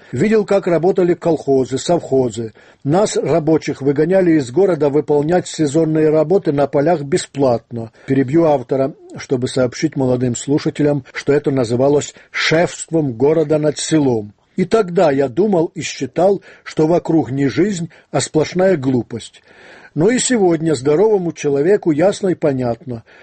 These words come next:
что вокруг тоже сплошная глупость. Перечислю возникающие вопросы. Первый. Почему демократия не развивается, а катится назад? Второй.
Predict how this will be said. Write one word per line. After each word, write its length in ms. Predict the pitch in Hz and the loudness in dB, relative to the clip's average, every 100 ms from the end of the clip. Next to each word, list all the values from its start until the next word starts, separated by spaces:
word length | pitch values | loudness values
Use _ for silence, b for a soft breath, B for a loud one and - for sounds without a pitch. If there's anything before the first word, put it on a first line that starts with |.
| B | B
что 260 | - - 160 | -14 -2 0
вокруг 500 | 175 165 156 240 - - | 0 0 0 0 -2 -2
тоже 320 | 170 151 147 | 2 2 -2
сплошная 580 | - 143 135 180 208 196 | -4 -4 -4 0 2 0
глупость. 640 | 117 117 113 120 - - b b b b - | 0 -4 -6 -8 -14 -20 b b b b -2
Перечислю 720 | 165 165 - 226 - 214 - b b | 0 0 -4 -4 -2 -2 -4 b b
возникающие 840 | 143 131 147 - 170 185 - 175 | -2 -2 -2 0 2 2 2 2
вопросы. 640 | 160 151 131 113 - 113 - b b b b | 2 0 -2 -4 -6 -14 -20 b b b b
Первый. 480 | - 185 131 113 104 b b b b | 0 0 0 -6 -12 b b b b
Почему 380 | - 127 170 220 | -6 -2 0 2
демократия 760 | 170 170 151 170 202 202 185 160 | 2 0 0 0 0 2 0 2
не 120 | 160 | 2
развивается, 800 | 160 127 156 160 180 185 - 151 | 0 0 2 4 2 0 2 0
а 60 | |
катится 480 | 135 151 151 151 - | 2 -2 -2 -6 -4
назад? 500 | 147 147 123 104 - b b b b | 0 0 0 -4 -10 b b b b
Второй. 520 | - - 151 143 - | -12 -2 2 2 -2